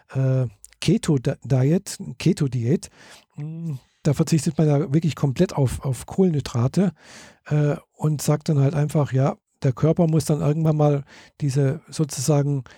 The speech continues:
umswitchen von, von Verbrennen von Glucose auf, äh, Fettverbrennung.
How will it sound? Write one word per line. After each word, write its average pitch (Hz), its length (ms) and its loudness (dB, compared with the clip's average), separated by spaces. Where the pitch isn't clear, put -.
umswitchen 165 1120 -2
von, 147 440 0
von 135 440 -4
Verbrennen 160 500 -2
von 143 200 -4
Glucose 180 760 2
auf, 156 320 2
äh, 143 260 0
Fettverbrennung. 113 880 -2